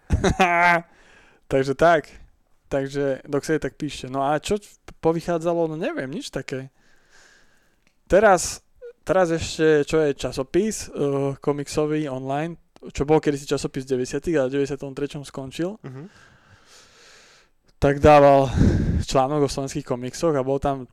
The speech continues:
Speaker 2: To bolo milé, to bolo milé, to
Speaker 1: Tak
Speaker 2: sa
Speaker 1: to bolo
Speaker 2: mi ľúbilo.
Speaker 1: pekné, ale tak, bolo to chvíľku aj také, že ujovia <laughs> prespali dobu.
Speaker 2: Hm.
Speaker 1: <laughs> Ale
Speaker 2: Sa,
Speaker 1: bolo
Speaker 2: sa,
Speaker 1: to milé.
Speaker 2: sa prebrali z hibernácie.
Speaker 1: <laughs> Ale bolo to milé a bol tam tento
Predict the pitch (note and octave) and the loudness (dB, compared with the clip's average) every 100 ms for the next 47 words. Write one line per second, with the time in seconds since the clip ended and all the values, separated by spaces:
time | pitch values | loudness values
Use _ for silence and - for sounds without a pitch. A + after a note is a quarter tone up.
0 | - G3+ G3+ C3+ D3+ D3 C#3+ D3+ C#3 A#2 | -4 0 0 -2 -4 -4 -6 -8 -12 -12
1 | C3 B2+ C3 C#3+ D3+ D3+ C#3+ B2 B2+ - | -12 -12 -8 -2 2 4 4 2 -2 0
2 | D3+ D#3 C#3 C3+ C#3 C3+ C3 C3 - C3+ | -2 -4 0 2 4 2 0 -8 -4 -2
3 | D3+ D3 C#3+ C#3+ C#3 C3+ _ D3 C#3+ D3 | -4 -2 0 0 -2 -8 _ -2 0 0
4 | C3+ C3+ C3 C#3+ C3+ C3 C#3+ C#3 C#3+ D3+ | 0 -2 -2 -4 -2 -4 0 2 2 2
5 | C#3+ - - D3+ D3 C#3+ E3 F#3+ F#3 D3 | 0 0 -6 -6 -6 2 2 2 -6 -12
6 | D#3 - - - F3+ D#3+ G#3 F3+ A3 E3 | -12 -20 -6 4 4 6 6 6 4 2
7 | - F3 - D#3 D#3 F3 D3 D#3 C#3+ C3+ | -2 -10 4 4 8 6 6 4 2 2
8 | D3 C#3+ C#3 C3+ C#3+ C#3+ C3+ C3+ C#3 C#3+ | 0 -2 0 2 2 0 -2 -2 -2 -2
9 | C#3 C#3 D3 C#3+ - F#3+ F3+ G3 F#3 C3+ | -6 -6 -6 -4 0 2 4 2 -2 -2
10 | G3+ - - - - - - - - - | -6 -8 -18 -20 -20 -20 -20 -20 -10 -6
11 | C#3+ D#3 C#3+ B2+ D3 D3+ C#3 C3 C3 D#3+ | 0 0 0 -2 0 2 2 -2 4 4
12 | F3 - D#3+ D3+ E3+ F#3+ F3+ | 4 4 4 2 0 -2 -2